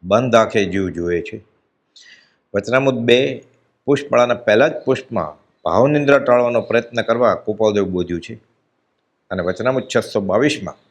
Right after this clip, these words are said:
કૃપાલદેવ બોધે છે કે જાગૃતમાં જેમ જેમ ઉપયોગનું શુદ્ધપણું થાય તેમ તેમ સ્વપ્ન દશાનું પરીક્ષણપણું સંભવે.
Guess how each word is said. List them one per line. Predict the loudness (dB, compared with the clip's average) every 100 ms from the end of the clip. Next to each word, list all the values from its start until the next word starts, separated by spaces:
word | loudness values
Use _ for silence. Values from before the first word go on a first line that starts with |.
| _ _ _ _ _ _ _ -12
કૃપાલદેવ | -2 0 2
બોધે | 0 0 2 2
છે | 0 -8 -12 _ _ _ _ -20 -20 -16 -2
કે | -2 -2
જાગૃતમાં | 0 2 4 2 2 -4 0 0 -2 0
જેમ | 0 2 2
જેમ | 2 2
ઉપયોગનું | 0 0 0 -2
શુદ્ધપણું | -4 -4 0 0 0 -4
થાય | -2 0 -2 -4 -18 _ _ _ _ _ _ -2
તેમ | 0 -2 -4
તેમ | -4 -4
સ્વપ્ન | -6 -6 -6 0 0
દશાનું | 2 -2 -4 -4
પરીક્ષણપણું | -4 -4 -4 -6 -2 -4 -4
સંભવે. | -6 -6 -6